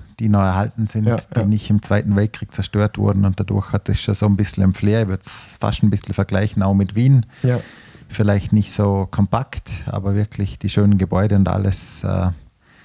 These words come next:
Speaker 1: definitiv, äh,
Speaker 2: Voll.
Speaker 1: ansehenswert.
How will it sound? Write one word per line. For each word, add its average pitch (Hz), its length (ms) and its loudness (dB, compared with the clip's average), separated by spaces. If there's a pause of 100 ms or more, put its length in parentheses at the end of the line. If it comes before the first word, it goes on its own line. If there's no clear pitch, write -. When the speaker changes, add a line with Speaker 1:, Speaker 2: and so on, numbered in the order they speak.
(380)
Speaker 1:
definitiv, 101 640 -2
äh, - 20 -2
Speaker 2:
Voll. 92 260 0 (320)
Speaker 1:
ansehenswert. 95 680 0